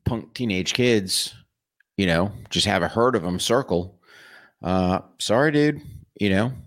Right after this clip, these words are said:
um, and people are getting seriously hurt out there. For, for what? You know, to rip some people off? Then you got cats getting, you know, y-, now the, the big thing is the stabbings, right? Coming up, just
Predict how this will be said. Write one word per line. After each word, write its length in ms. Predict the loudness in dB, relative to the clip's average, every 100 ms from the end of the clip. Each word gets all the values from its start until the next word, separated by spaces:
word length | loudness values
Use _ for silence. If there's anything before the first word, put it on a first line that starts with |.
| -20 _ _ _ _ _ _ -6
um, 720 | -2 0 2 2 0 0 -4 -14 _ _ _ _ _ -2
and 100 | 0
people 200 | 2 2
are 40 |
getting 200 | 2 2
seriously 340 | 2 0 2 2
hurt 180 | 2
out 160 | 0 -4
there. 180 | -8 -12 -18 _ _ _ _ _ _ _ _ -2
For, 280 | 0 0 -2
for 200 | 0 2
what? 300 | 2 0 -2 -12 -20 _ _ _ -2
You 80 |
know, 220 | 0 0 -4 _ -4
to 100 | 0
rip 180 | 0 0
some 140 | -2
people 280 | 0 2 2
off? 340 | 0 -4 -14 _ _ _ _ _ -4
Then 120 | 0
you 80 | 2
got 200 | 2 0
cats 420 | 0 2 0 -2
getting, 480 | -2 0 2 0 0 -8 -20 -20 -20 _ _ _ 0
you 120 | 2
know, 300 | 2 0 -4 -4 -2
y-, 200 | -2 0
now 180 | 2 4
the, 260 | 4 2 0
the 80 | -2
big 220 | -2 0
thing 100 | -2
is 100 | 0
the 80 | -4
stabbings, 480 | 0 0 0 -4 0
right? 260 | 0 -2
Coming 200 | -2 -2
up, 80 | 0
just 200 | -2